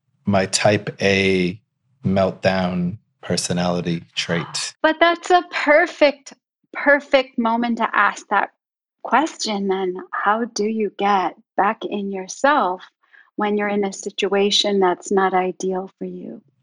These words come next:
Speaker 1: I don't exactly know the answer. First of all, I,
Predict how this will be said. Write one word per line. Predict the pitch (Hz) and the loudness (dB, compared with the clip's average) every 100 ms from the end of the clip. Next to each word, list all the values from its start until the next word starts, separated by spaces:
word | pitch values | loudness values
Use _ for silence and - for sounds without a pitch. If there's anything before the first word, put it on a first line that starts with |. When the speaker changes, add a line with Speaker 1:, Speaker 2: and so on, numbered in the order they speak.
| _ _ - | _ _ -4
Speaker 1:
I | 113 | -4
don't | - 147 170 - | 0 2 2 0
exactly | 110 110 104 113 127 - 143 | -2 -2 0 2 2 2 4
know | 143 143 | 6 6
the | 143 139 | 4 2
answer. | 139 135 151 147 147 _ | 2 2 0 0 -2 _
First | - 160 - | 2 2 4
of | 127 | 6
all, | 123 110 104 - _ _ _ _ | 6 6 2 -6 _ _ _ _
I, | 110 110 | 2 2